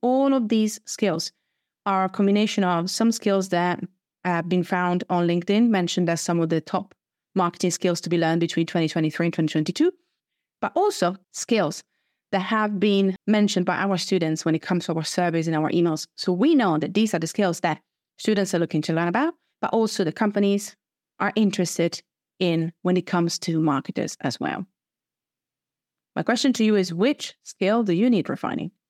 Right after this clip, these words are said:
out of these five? Are you looking to learn how to do email marketing like a pro? Check out the episode one six four to get started with that. Do you want to improve your project management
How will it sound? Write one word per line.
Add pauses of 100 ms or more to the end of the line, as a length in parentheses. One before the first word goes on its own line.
(480)
out
of
these (240)
five? (1500)
Are
you
looking
to (380)
learn
how
to
do (120)
email
marketing (200)
like
a
pro? (180)
Check
out (240)
the
episode
one
six
four (260)
to
get
started
with
that. (1120)
Do
you
want
to
improve
your
project
management